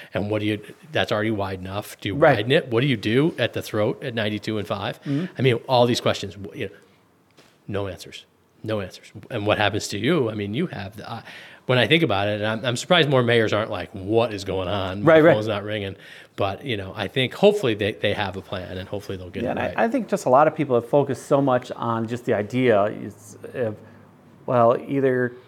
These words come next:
Speaker 2: let's, you know, anytime you try to, I call to Albany or talk to someone from Albany, you know, they're, they think I'm against or for, and, you know, and it's not. It's
Speaker 1: Yeah.
Speaker 2: at the end of the day, just like I said,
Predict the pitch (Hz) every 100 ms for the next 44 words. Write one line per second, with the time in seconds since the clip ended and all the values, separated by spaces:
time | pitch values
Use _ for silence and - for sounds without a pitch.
0 | - 139 - - _ _ _ - - 127
1 | 113 156 156 165 147 151 139 123 - -
2 | 123 - 143 135 113 113 117 113 110 131
3 | 131 123 110 110 _ - 120 110 117 110
4 | 110 110 110 - - - - _ - 120
5 | 117 110 117 113 - 120 - 139 131 120
6 | 120 123 123 - - - 180 139 123 117
7 | 120 117 110 113 - - - - 120 113
8 | 110 - - _ _ _ _ - _ _
9 | _ _ _ _ _ _ _ _ _ _
10 | _ 156 139 123 175 131 98 104 - -
11 | 110 101 - - 127 131 147 160 170 120
12 | 127 120 - 135 127 120 143 123